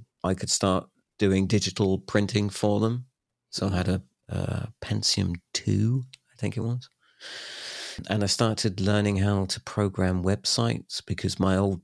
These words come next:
boss said, "Hey, there's this thing called the internet. It's like, um, it's like the Yellow Pages, but with, but it's black and white." Uh, and I became fascinated with the, with, with that, and that's how I kind of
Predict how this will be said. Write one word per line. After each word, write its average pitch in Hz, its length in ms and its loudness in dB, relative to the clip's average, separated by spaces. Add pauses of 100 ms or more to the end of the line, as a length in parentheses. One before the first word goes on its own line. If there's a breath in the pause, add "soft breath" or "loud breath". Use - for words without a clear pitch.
boss 98 220 0
said, - 360 2 (120)
"Hey, 139 160 6
there's 131 260 4
this 226 180 2
thing 453 160 6
called 117 220 6
the 131 100 8
internet. 95 480 4
It's - 300 0
like, 247 520 2
um, 120 640 6 (520)
it's - 240 0
like 180 300 4
the 160 80 8
Yellow 147 440 8
Pages, 123 760 2
but - 200 0
with, 101 260 0 (220)
but 123 120 4
it's 120 120 2
black 120 340 2
and 117 160 8
white." 107 560 2 (500)
Uh, 107 300 4
and 113 140 6
I 123 100 10
became 127 320 6
fascinated 113 840 4
with 101 200 2
the, 98 340 4
with, 98 380 0 (160)
with 104 220 0
that, 90 320 0 (220)
and 95 560 -2 (120)
that's 120 240 0
how 127 280 2
I 104 160 4
kind 107 340 2
of 98 340 0